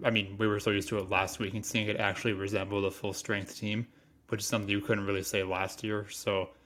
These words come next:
before we could even get too used to it, now, of course, people are dropping like flies, and it does happen. I mean, look at the Twins lineup from earlier today, Monday's game, uh, against the White Sox. I mean, they had, like,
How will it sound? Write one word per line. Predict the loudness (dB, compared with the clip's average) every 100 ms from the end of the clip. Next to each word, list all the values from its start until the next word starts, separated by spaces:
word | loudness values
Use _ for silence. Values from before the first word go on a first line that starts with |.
| _ 0
before | 4 8
we | 8
could | 6 6
even | 4 4
get | 2 2 4
too | 4
used | 6 4 0
to | 0
it, | 2 4
now, | 2 2
of | 0
course, | -4 -4 -4
people | -8 -2 0
are | 0
dropping | 0 2 0 0 -4
like | -6
flies, | 0 2 4 2
and | -4 -10 _ -14 2
it |
does | 6 6
happen. | 10 8 8 4
I |
mean, | 4 0 -4 -10 _ 2
look | 4
at | 6
the | 4
Twins | 2 0 4
lineup | 4 4 2
from | 0 -2 -2 -10 0
earlier | 2 4 4 2
today, | -2 2 2
Monday's | 4 0 2 2 0
game, | -2 -2 -4 -12 _ -20 -6
uh, | -2 0
against | 2 2 4
the |
White | 4 4 2
Sox. | 0 0 -2
I | -6
mean, | -4 -2
they |
had, | 0 0
like, | -2